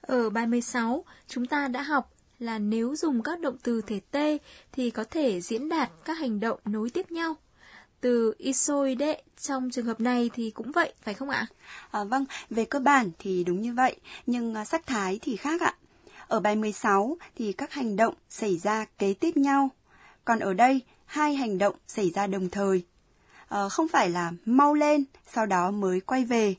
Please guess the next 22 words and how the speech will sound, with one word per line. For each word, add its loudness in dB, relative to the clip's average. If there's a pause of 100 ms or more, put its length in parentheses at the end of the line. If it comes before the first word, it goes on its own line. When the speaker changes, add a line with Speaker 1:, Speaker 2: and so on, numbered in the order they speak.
(540)
Speaker 2:
Ở 2
đây 2
là 0 (220)
vừa 2
mau 4
lên, 2 (140)
vừa 0
quay 2
về. 4 (760)
Như -2
vậy, 4 (280)
trong -2
trường 0
hợp -4
này, 4 (180)
có -4
thể 0
dùng 2
động -2
từ 2
thể -6 (120)
T -4